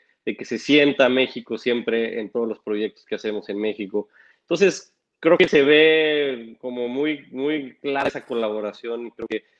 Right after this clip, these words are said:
creo que eso es lo padre de este proyecto, ¿no? Que, que, que, que es algo que tal vez, si yo lo hubiera hecho solo, hubiera sido muy distinto. Si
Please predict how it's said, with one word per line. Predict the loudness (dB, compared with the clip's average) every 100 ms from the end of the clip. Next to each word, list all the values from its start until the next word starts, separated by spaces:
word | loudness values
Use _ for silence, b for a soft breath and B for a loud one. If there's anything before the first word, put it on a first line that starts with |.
| _ _
creo | -6 -4
que | -2
eso | -2
es | 0
lo | 0 4
padre | 4 4
de | 2
este | 0 -6
proyecto, | -6 -4 -4 -8 -10 -8
¿no? | -6 -6
Que, | -4 -4 -6 -10
que, | -14 -16 _ _
que, | -18 -6
que | -2
es | 2
algo | 2 2
que | 0 0
tal | 2 4
vez, | 4 2 0 -8 b b b
si | -2 4
yo | 4
lo | 6
hubiera | 4 2
hecho | 0 -8
solo, | -6 -4 -2 -4
hubiera | -2 -2 -4
sido | -6 -8 -6 -8 -8
muy | -8 -6
distinto. | -6 -6 -6 -6 -8 -10 _
Si | _